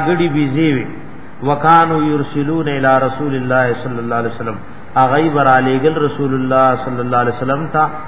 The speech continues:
من البانها، د شودو دا غینا. نو چې کله به یې شودو راولېږل، فیسقینا، نو د الله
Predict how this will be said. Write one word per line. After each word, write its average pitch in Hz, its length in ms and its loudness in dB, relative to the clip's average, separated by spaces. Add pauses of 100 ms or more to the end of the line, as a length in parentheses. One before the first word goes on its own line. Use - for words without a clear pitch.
(440)
من 135 240 0
البانها، 127 840 4
د 139 100 -2 (160)
شودو 117 340 -4
دا 104 180 -4 (100)
غینا. 92 300 -10 (840)
نو 131 80 -4
چې 127 180 -2
کله 170 160 2
به 151 100 4
یې 156 180 4
شودو 135 240 0
راولېږل، 165 500 2 (560)
فیسقینا، 135 960 0 (880)
نو 131 80 -2
د 127 60 0
الله 143 320 6